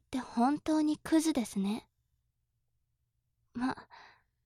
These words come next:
そんなクズの先輩には、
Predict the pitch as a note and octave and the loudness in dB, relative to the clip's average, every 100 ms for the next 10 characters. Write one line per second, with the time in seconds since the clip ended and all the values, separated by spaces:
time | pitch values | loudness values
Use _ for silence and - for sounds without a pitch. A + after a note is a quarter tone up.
0 | _ _ _ _ _ _ _ - E4 E4+ | _ _ _ _ _ _ _ 4 8 10
1 | E4+ F4 - F#4 F4+ F4+ B3+ - A#3+ B3 | 8 6 4 4 6 6 6 4 4 4
2 | C4+ C#4 C#4 C#4 A#3 B3+ | 2 0 0 -2 -2 -6